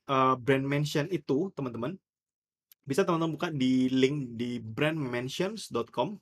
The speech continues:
di mana linknya udah muncul di layar Anda harusnya gitu ya. Di mana tools ini sebetulnya, eh, memberikan kita namanya, eh, brand tracker gitu ya. Brand tracker tuh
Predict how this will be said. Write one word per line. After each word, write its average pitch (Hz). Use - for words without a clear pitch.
di 117
mana 120
linknya 127
udah 117
muncul 120
di 120
layar 117
Anda 131
harusnya 131
gitu 131
ya. 185
Di 131
mana 233
tools 214
ini 202
sebetulnya, 170
eh, 135
memberikan 131
kita 151
namanya, 135
eh, 117
brand 123
tracker 127
gitu 113
ya. 127
Brand 117
tracker 117
tuh 151